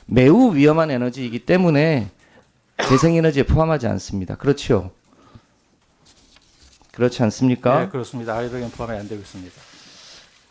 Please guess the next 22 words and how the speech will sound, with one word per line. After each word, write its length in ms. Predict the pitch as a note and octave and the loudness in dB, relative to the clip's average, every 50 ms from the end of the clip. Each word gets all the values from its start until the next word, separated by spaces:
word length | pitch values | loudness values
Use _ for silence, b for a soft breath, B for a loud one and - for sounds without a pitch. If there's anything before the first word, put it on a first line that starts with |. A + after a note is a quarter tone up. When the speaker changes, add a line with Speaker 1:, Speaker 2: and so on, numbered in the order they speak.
| _ - | _ 0
Speaker 1:
우리나라에 580 | C3+ D3 E3+ F3 F#3 F#3 F#3 F3+ F#3 F3+ F3 | 2 4 6 6 6 6 4 2 2 0 -2
현재 340 | E3 F3 F3+ F3+ E3+ F3+ F3 | -4 -6 -6 -6 -4 -2 0
아리백에 480 | D#3+ C3+ C3+ C#3 D#3 E3+ E3+ E3 E3+ D#3 | 2 2 0 0 -2 -6 -6 -6 -6 -6
가입한 480 | C#3 C#3 C#3+ D3+ - - E3 E3 D#3+ | -4 -4 -4 -2 -2 -4 -4 -4 -4
기업이 560 | C#3 C#3 D3+ D#3 D3+ C#3 D3 D3 D3 C#3+ C#3 | -2 2 4 4 4 4 2 0 2 0 0
스물두 380 | C3 - - F3+ F#3 D#3 - D#3 | -2 -4 -2 -2 -2 0 2 2
개가 200 | D3 D3 D3+ D3+ | 4 4 4 2
넘어가는데, 1040 | C3+ A2+ A2+ B2+ C3+ C3 C3+ C3 B2+ A#2+ G#2+ G#2 A2+ A2+ A#2 A#2 G#2+ G2+ F#2+ F#2+ G2+ | 2 2 0 0 0 0 0 0 -2 -2 -2 0 0 0 0 0 -2 -4 -6 -8 -8
현재 380 | A2+ C3+ F3 F#3+ G3+ G3 G3+ G3+ | -4 -2 0 0 2 2 2 2
국내 360 | - - C#3+ C#3 C#3+ D#3 D#3+ | 0 0 -4 -2 -2 -2 -2
재생에너지 640 | - B2+ B2+ A2+ B2 D3 D3+ D3+ D3+ D3+ C#3 C#3+ C#3+ | 0 0 -2 0 0 0 0 0 0 -2 -2 -4 -6
비중이 880 | - - A2+ G2 G#2+ B2 C3+ B2+ A2+ G#2 G#2+ A#2 A#2 G2+ F#2+ F2 E2 - _ b b b b b b b | -6 -4 -4 -2 0 0 2 2 2 2 2 0 -2 -2 -4 -8 -10 -14 _ b b b b b b b
삼성전자 1040 | b - - - F#3 G3+ G3 G#3 A3 A3+ G#3+ G3+ G3 F3+ F3 D#3+ D#3 D#3+ D3+ D3 C#3 | b -8 -2 0 2 4 4 4 4 4 4 2 2 2 0 2 2 4 4 4 2
한 200 | C3+ - F3 F#3+ | 0 -2 -4 -6
군데에서도 580 | G#3+ A3+ A#3+ A#3+ A3 G#3 F#3+ E3+ D3+ E3 D3+ C#3+ | -2 -2 0 2 4 4 2 2 0 -2 -4 -4
쓸 180 | C3+ - F3+ F3 | -4 -4 -4 -4
만큼 340 | F3 E3+ E3 D#3+ - D#3+ D3 | -2 -2 -2 -2 -2 0 2
양이 240 | B2 A2+ A#2+ C#3 C#3+ | 2 2 2 0 -2
안 160 | A2+ G2 G2 | -4 -4 -4
된다는 400 | F#2+ A#2 B2 A#2+ C3 C3 C3+ C3+ | -4 -2 -2 -2 -2 -2 -4 -4
거 60 | B2 | -4
아닙니까? 640 | G#2 F#2+ F#2 F#2+ F#2 F#2 F2 - - F#2 F#2 F#2+ | -6 -4 -6 -6 -6 -8 -8 -8 -8 -8 -8 -10